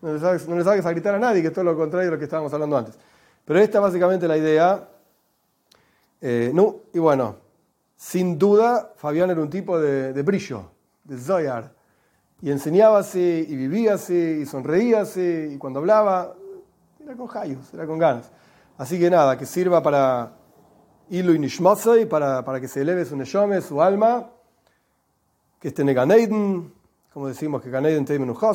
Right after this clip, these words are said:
que ahí descanse en el Gan Eden, y aprendamos de él, esto es lo más importante, aprender de él a brillar, a trabajar, a tener siempre esperanza, siempre alegría,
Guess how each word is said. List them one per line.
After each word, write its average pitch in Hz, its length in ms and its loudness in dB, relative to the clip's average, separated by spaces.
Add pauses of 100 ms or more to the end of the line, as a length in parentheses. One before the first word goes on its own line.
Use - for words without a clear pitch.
(180)
que 151 80 -6
ahí 156 120 -2
descanse 202 400 -2
en 214 40 0
el 208 60 2
Gan 202 140 2
Eden, 185 500 0 (720)
y 143 220 -4
aprendamos 170 480 2
de 202 100 2
él, 123 180 -2 (160)
esto 165 160 -14
es 147 40 -8
lo 143 60 -8
más 143 160 -6
importante, 139 480 -6 (260)
aprender 151 400 -4
de 156 180 0
él 156 220 -4 (260)
a - 60 -16
brillar, 175 640 2 (160)
a 135 80 -18
trabajar, 165 1040 -2
a 151 60 -20
tener 135 220 -10
siempre 147 260 -10
esperanza, 160 580 -6
siempre 135 260 -10
alegría, 170 640 -2